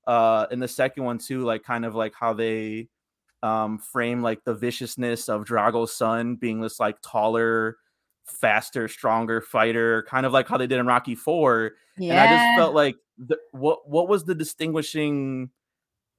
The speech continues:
Speaker 1: camera work or thing about Damien and Creed in the third? Like, I guess that he's kinda like a cheater a little bit. Like, he kind of, like, plays
Speaker 2: I guess
Speaker 1: dirty, but, like,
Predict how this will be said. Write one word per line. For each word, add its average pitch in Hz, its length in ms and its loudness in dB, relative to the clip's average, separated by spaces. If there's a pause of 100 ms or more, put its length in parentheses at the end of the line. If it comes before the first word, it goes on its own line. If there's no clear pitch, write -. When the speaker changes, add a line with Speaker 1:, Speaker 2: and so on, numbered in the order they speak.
(200)
Speaker 1:
camera 147 480 0
work 131 440 0
or 123 800 2 (240)
thing 139 260 -4
about 120 440 4 (160)
Damien 123 720 -6
and 113 260 -8
Creed 127 300 -8
in 117 80 -4
the 113 100 -6 (200)
third? 127 260 0
Like, 127 160 -2 (260)
I 139 100 6
guess 160 300 2
that 147 160 2
he's 160 180 -4
kinda 156 240 2
like 131 180 2
a 117 80 -4
cheater 208 720 -6 (220)
a - 60 -6
little 202 240 -4
bit. 113 180 -14
Like, 127 280 -2
he 156 120 -8
kind 160 240 -2
of, 143 80 0
like, 175 220 0
plays 147 300 -2
Speaker 2:
I - 60 -6
guess 147 200 4
Speaker 1:
dirty, 185 220 0
but, 147 200 0
like, 139 320 2